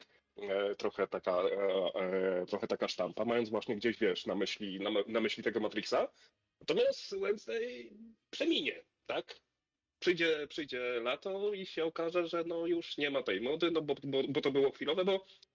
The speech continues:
nie ma tutaj do tego wracać. Wiesz, to chyba też będzie bardzo dobry przykład, tak, że gdyby ten serial był bardzo dobry, taki powyżej, powiedzmy, sześć na dziesięć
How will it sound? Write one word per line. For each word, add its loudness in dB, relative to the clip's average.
nie 2
ma 2
tutaj 0
do 4
tego 4
wracać. 0
Wiesz, 0
to -4
chyba -6
też -2
będzie 4
bardzo -4
dobry 0
przykład, 0
tak, 0
że 2
gdyby -2
ten 2
serial 0
był -2
bardzo -2
dobry, -4
taki -6
powyżej, 0
powiedzmy, -4
sześć -6
na -4
dziesięć -6